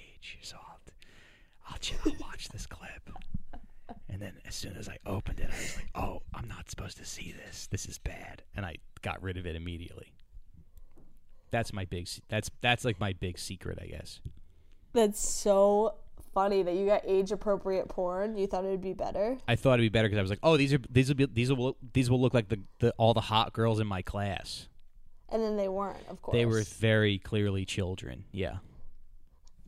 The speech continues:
Speaker 2: Oh, I thought child pornogra-, oh, I guess it's,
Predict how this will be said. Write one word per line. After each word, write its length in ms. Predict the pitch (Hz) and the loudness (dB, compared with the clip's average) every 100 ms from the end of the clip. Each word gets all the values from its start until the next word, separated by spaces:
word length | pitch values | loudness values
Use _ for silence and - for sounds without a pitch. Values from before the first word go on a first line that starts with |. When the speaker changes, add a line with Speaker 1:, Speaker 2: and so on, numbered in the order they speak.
| - - - - - | -12 -12 -12 -12 -8
Speaker 2:
Oh, 440 | 247 302 294 226 | -4 0 4 6
I 160 | 180 285 | 6 4
thought 220 | 415 381 | 4 2
child 400 | - 240 233 226 | 2 6 6 4
pornogra-, 460 | 214 202 190 190 - | -2 -2 -2 -4 4
oh, 180 | 226 226 | 8 10
I 120 | 214 | 8
guess 300 | 214 226 - | 6 0 0
it's, 320 | 208 - - | -2 -2 -12